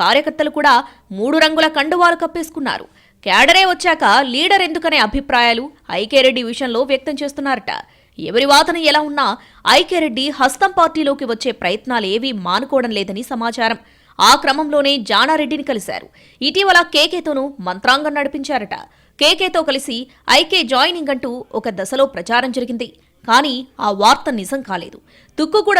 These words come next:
సభలో చేరుతారని మరో వార్త సోషల్ మీడియాలో తిరిగింది. అదీ వర్కౌట్ కాలేదు. ఇటీవల జిల్లా ఇన్ఛార్జ్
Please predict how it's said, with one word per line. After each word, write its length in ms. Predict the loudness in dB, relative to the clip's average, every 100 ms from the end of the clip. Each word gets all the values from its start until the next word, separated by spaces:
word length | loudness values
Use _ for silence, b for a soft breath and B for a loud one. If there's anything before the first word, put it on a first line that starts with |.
| 2
సభలో 240 | 0 0 0 2
చేరుతారని 520 | 0 2 -4 -4 -8 -14 -10
మరో 180 | -2 2 4
వార్త 240 | 4 4 0 0 -6
సోషల్ 340 | -8 -6 -4 -4
మీడియాలో 280 | -4 -4 -4 -8
తిరిగింది. 360 | -12 -14 -14 -14 b b -8
అదీ 180 | -4 0 2
వర్కౌట్ 300 | 2 0 -2 2
కాలేదు. 260 | 2 0 -8 b b b -6
ఇటీవల 380 | -2 2 4 4
జిల్లా 320 | 2 0 2 2
ఇన్ఛార్జ్ 340 | 0 0 0